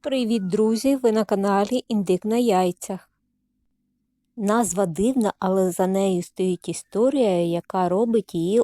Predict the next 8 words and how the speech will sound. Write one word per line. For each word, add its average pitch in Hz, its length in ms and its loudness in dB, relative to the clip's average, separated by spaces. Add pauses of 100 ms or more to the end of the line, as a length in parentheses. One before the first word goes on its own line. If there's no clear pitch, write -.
особливою. 190 1000 -4 (1500)
Готові 277 440 0
дізнатися, 180 800 -4
чому 180 280 -6
саме 170 360 -6
так? 156 320 -6 (140)
Тоді 202 240 -2
поїхали. 190 640 -2